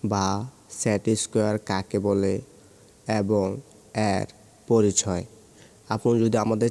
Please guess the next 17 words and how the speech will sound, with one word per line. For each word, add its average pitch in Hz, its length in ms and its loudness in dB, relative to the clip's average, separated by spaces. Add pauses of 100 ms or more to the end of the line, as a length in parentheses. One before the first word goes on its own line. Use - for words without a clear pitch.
চ্যানেল 107 360 2
নতুন 113 240 -2
দর্শক 110 300 -2
হয়ে 113 180 0
থাকেন, 117 280 -4
তাহলে 107 340 0
চ্যানেলটি 104 380 -2 (160)
এখনই 107 380 0
সাবস্ক্রাইব 107 400 -4
করে 110 200 0
পাশে 104 220 -4
থাকা 104 200 0
বেল 101 180 0
আইকনে 101 280 -2
ক্লিক 95 300 -4
করে 92 220 -2
নিন, 90 200 -4